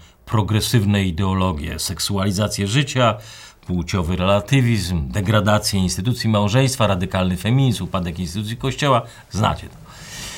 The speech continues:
Lewa strona na odwrót uważa, że za wszystko odpowiada maskulinizacja życia,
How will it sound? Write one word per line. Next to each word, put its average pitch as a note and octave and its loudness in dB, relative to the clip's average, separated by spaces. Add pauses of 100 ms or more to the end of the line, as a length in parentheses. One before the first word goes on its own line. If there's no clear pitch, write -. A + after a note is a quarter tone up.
(340)
Lewa F#3+ 6
strona C#3+ 4
na G#2 6
odwrót A2+ 0 (200)
uważa, B2+ 2
że A#2+ 4
za A#2 2
wszystko B2 2
odpowiada A2 2
maskulinizacja G#2 2
życia, G2+ 0